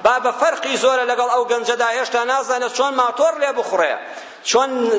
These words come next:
گەنجەکان ئازار دەدا، چۆن ئەو حکومەتەی کە دەسەڵاتی نییە، ئەو حکومەت و ئاسایش و پۆلیسەی بە گەنجێک ناوێرێ. ئەڵێ: «نەوە خۆ پیشاندانم لێرە بکە.» لێرە کاکە هەر خەڵک تۆقیوە، لە دوای خۆ پیشاندانەکانی شوباتەوە حکومەت هەر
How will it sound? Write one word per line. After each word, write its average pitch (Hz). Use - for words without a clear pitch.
گەنجەکان 233
ئازار 233
دەدا، 180
چۆن 240
ئەو 269
حکومەتەی 254
کە 262
دەسەڵاتی 247
نییە، 175
ئەو 285
حکومەت 277
و 262
ئاسایش 247
و 240
پۆلیسەی 240
بە 269
گەنجێک 320
ناوێرێ. 135
ئەڵێ: 180
«نەوە 415
خۆ 294
پیشاندانم 180
لێرە 139
بکە.» 143
لێرە 262
کاکە 254
هەر 269
خەڵک 277
تۆقیوە، 240
لە 165
دوای 262
خۆ 254
پیشاندانەکانی 233
شوباتەوە 262
حکومەت 254
هەر 277